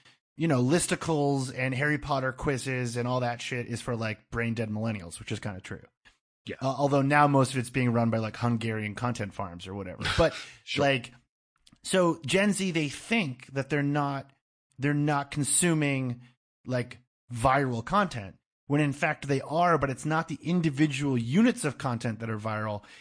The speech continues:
Speaker 1: it's the trend that's viral. So, like, Gen Z kids, they think that they're, you know,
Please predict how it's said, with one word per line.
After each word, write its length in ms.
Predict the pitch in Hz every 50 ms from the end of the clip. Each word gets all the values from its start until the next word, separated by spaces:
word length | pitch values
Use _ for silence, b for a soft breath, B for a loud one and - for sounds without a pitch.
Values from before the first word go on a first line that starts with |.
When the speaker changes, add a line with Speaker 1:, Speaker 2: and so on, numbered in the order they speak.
| B B
Speaker 1:
it's 240 | - 143 127 - -
the 120 | - 131 127
trend 540 | - - - - 160 175 180 185 180 170
that's 260 | 139 123 117 113 - 120
viral. 340 | 113 104 104 92 82 85
So, 160 | - - 160 147
like, 220 | 147 135 120 B B B B B B B _
Gen 300 | - 135 180 196 196 185
Z 200 | 151 170 190 190 -
kids, 320 | - - 165 147 131 123
they 160 | 147 143 139
think 440 | - - - - 208 247 240 233 175
that 200 | 170 151 - -
they're, 320 | 151 147 143 135 131 123 127 B B B _
you 120 | 147 156 160
know, 280 | 143 131 120 120 117